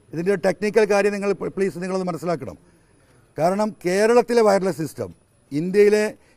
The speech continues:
എല്ലാ police സ്റ്റേഷനിലും നല്ല മികവാർന്നിട്ടുള്ള വ-, wireless സിസ്-, സിസ്റ്റമാണ്. എന്താണ് കാരണം? ഈ, ആ, കമ്പ്യൂട്ടർ സോഫ്റ്റ്വെയറുമായി ഇൻ്റഗ്രേറ്റ് ചെയ്തിട്ടാണ് നമ്മുടെ പോലീസിൻ്റെ, കേരളത്തെ പോലീസിൻ്റെ ഈ പറയുന്ന ഈ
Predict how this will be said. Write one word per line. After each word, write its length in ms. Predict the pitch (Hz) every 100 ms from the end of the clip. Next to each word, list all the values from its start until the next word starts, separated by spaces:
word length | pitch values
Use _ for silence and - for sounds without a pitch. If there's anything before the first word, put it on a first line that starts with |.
| - 156
എല്ലാ 240 | 185 190 208 180
police 260 | 175 185
സ്റ്റേഷനിലും 480 | 185 180 185 175 175 170
നല്ല 140 | 160
മികവാർന്നിട്ടുള്ള 760 | 170 156 151 170 175 160 160 165
വ-, 80 | 147 - _ 135
wireless 400 | 151 151 135 143 -
സിസ്-, 220 | 131 -
സിസ്റ്റമാണ്. 500 | 147 120 - 104 101 - _ _ _ -
എന്താണ് 320 | 143 170 190 180
കാരണം? 280 | 180 170 170 - _ _ _ _ _ _
ഈ, 60 | - - _ - 123
ആ, 20 | 120 143
കമ്പ്യൂട്ടർ 520 | 165 202 208 226 208
സോഫ്റ്റ്വെയറുമായി 1080 | - 180 180 - 202 202 202 202 180 143 92 - _ _ _ 147
ഇൻ്റഗ്രേറ്റ് 720 | 160 196 208 202 214 208 196
ചെയ്തിട്ടാണ് 480 | 185 180 170 170 165 156 - _ _ _ _ -
നമ്മുടെ 320 | 147 160 165 156
പോലീസിൻ്റെ, 400 | 147 156 147 156 156
കേരളത്തെ 320 | 151 151 156 151
പോലീസിൻ്റെ 480 | 147 147 147 151 156 175 _ _ _ _ _
ഈ 120 | 139 151 160
പറയുന്ന 400 | 156 151 156 156 170 -
ഈ 20 | -